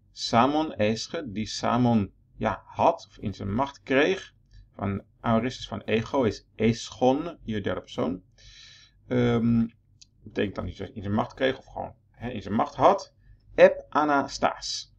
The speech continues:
Stas, kennen jullie wel, komt van histamai, betekent letterlijk gaan staan. Ep An histamai betekent,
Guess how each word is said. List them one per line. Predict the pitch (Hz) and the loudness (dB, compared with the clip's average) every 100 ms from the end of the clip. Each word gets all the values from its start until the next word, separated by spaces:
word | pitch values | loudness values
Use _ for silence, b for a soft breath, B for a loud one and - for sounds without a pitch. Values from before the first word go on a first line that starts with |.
| _ | _
Stas, | - - 127 - | -4 2 2 0
kennen | - 123 131 | -4 -2 0
jullie | 120 | 0
wel, | 127 | -2
komt | 104 101 | -6 -10
van | 107 | -12
histamai, | 87 117 - - 113 110 110 - | -4 -4 -2 0 2 2 0 -4
betekent | - 98 - - | -12 -16 -16 -20
letterlijk | 98 - - | -18 -18 -14
gaan | 95 | -14
staan. | - 131 135 143 b b b _ | -2 2 2 0 b b b _
Ep | - 156 - _ _ _ - | -4 -4 -6 _ _ _ 0
An | 151 160 139 107 - - | 2 6 6 4 0 -6
histamai | 104 - 101 87 101 143 - | -6 -2 -2 2 0 0 -4
betekent, | 104 - 92 - 120 - | -8 -8 -8 -6 -8 -8